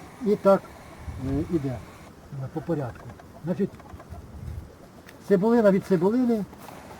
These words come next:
е, не щільно, у вигляді зигзагу, на віддалі приблизно трьох сантиметрів по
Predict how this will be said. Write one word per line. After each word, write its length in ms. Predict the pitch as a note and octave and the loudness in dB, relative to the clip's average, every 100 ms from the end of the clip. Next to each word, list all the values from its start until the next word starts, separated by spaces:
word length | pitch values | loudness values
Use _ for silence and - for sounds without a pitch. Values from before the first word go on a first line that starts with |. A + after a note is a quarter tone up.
| - - | -16 -6
е, 40 | C#3 D3 D3 D3 | -2 -2 -2 4
не 200 | G3 D#3 G#2 A#2 - - - | 4 4 2 -8 -14 -16 -4
щільно, 460 | G#3+ A3+ A3 A#3+ G3+ - - - - - | -2 0 0 0 -2 -6 -20 -20 -18 -2
у 80 | D#3 | 2
вигляді 600 | F3+ E3+ F3+ D3+ F3 D3+ - - - - - C3 | 6 6 6 4 4 4 0 -14 -18 -18 -12 -2
зигзагу, 840 | C3+ E3 B2+ E3+ E3 D#3 C#3 A3+ F#3 - - - - - - - - | 2 4 4 6 8 8 4 2 0 -8 -20 -20 -18 -18 -18 -18 -6
на 120 | D3+ | 0
віддалі 360 | F3 G#3+ G3 F#3 - - | 2 4 6 4 2 -2
приблизно 400 | E3+ E3 G#3 F3 | 0 2 2 2
трьох 280 | E3 G#3 - | 4 4 4
сантиметрів 680 | G3 F#3+ E3 C#3 - C3+ G#2+ - - - - - - - | 0 2 2 2 0 -2 -4 -8 -18 -20 -20 -20 -20 -10
по 280 | D3 F#3 E3 | 0 2 2